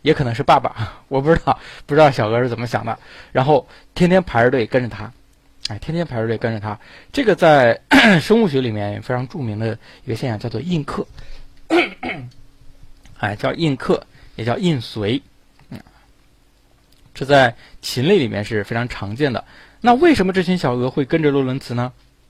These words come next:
就是他在生下来之后见到的第一个活动的对象，或者说生下来之后见到的比较长时间活动的一个对象，他会把他认为是自己，哎，就是，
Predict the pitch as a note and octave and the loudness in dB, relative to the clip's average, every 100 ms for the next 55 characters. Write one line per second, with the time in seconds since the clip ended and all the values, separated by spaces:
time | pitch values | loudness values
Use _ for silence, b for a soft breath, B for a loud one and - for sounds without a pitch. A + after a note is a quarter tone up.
0 | _ _ _ _ _ D3+ C#3 E3 D#3+ D3+ | _ _ _ _ _ -4 -2 -2 0 0
1 | B2 - A3+ A#3+ E3 A2 G#2 A2+ C#3+ A#2+ | 0 -2 -2 0 0 0 -2 -4 -6 -4
2 | D3+ C#3 B2 A2 E3 F#3 G#3+ E3 A2+ - | -4 -4 -6 -8 -8 -8 -4 -4 -4 -10
3 | A2 C3 F#3 C3+ B2+ A#2 C3 - B B | -10 -6 -4 -4 -4 -2 -2 -4 B B
4 | - G3+ C#3+ D3 G3 G3+ G3 D3 C3 - | 2 2 4 0 0 -2 0 0 0 -2
5 | D#3+ C#3 D3+ C#3+ B2 A2 A#2+ A#2+ - G#2+ | -4 -2 -2 -2 -4 -2 -2 -4 -2 -2
6 | G3 - B2+ C#3 C#3 A2+ A#2 A#2+ G#2+ A2+ | -2 -4 -4 -4 -4 -6 -6 -6 -6 -6
7 | A2+ A#2 - B B - D#3+ F3 A2+ A#2+ | -4 -4 -6 B B -4 0 2 2 2
8 | D3 C3+ A#2 A#2+ B2+ D3+ A#2+ G#2 - b | -2 -2 -4 -4 -4 -4 -2 -4 -4 b
9 | b b b - G2 B2+ A#2+ A#2+ A2 | b b b -10 -10 -8 -6 -4 -4